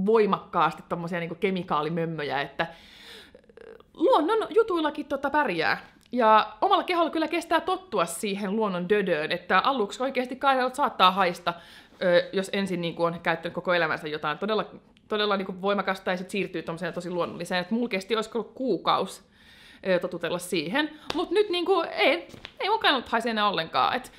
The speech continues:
ei ne oo aina ihan rutikuivat, mutta ei te kuulukaan olla. Et jos hikoilee, niin sit sen hien pitää tulla ulos.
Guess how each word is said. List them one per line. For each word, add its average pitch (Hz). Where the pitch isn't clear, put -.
ei 381
ne 214
oo 247
aina 330
ihan 320
rutikuivat, 349
mutta 302
ei -
te 254
kuulukaan 160
olla. 156
Et 208
jos -
hikoilee, 349
niin 294
sit 285
sen 285
hien 277
pitää 214
tulla 170
ulos. -